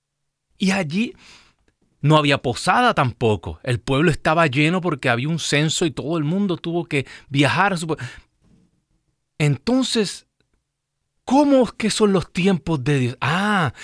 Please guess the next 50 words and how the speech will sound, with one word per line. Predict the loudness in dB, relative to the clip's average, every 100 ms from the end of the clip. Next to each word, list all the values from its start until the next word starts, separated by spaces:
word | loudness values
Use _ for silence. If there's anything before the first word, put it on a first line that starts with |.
| -12 -2
es | -2
que, | 2 2
hermano, | 4 4 4 4
hermana, | 2 0 0
que | -2 -4
me |
escuchas, | -4 -6 -4 -4 -4
tú | -4 -2
y | 0
yo | 4 4 2 -2
no | 2 4
alcanzamos | 4 2 0 0 2 2 2
con | 2 2
nuestra | 2 0 0 2
mentecita | 0 0 -4 -6 -4 -4 0 0 0 -4 -2
a | 0
poder | 2 2 0
comprender | 2 2 2 2 2 2 2 2
lo | 2
que | 0
Dios | -2 -2
está | -4 -6
haciendo | -2 0 2 4
ahora | 4 2
en | 0
tu | -2
vida. | 0 0
Yo | 0
quiero, | -2 -2 _ _ _ _ _ -18 -6
si | 0
el | 0
Señor | 0 -2 -2
está | -4
haciendo | -6 -2 0 0
algo | 0 -4
inesperado, | -4 -6 -8 -8 -12 -20 _ _ -20 -18
si | -2 0
el | 0
Señor | 0 2
ha | 2
hecho | 2 0 0
algo | 2 0
inesperado | -2 -2 -2 0 0 0
o |
está | -2 -4
haciendo, | -6 -4 -2 0 0 -4 -8 -2
o | 0
tú | 2
estás | 0 0 -2 0
viendo | 2 2 0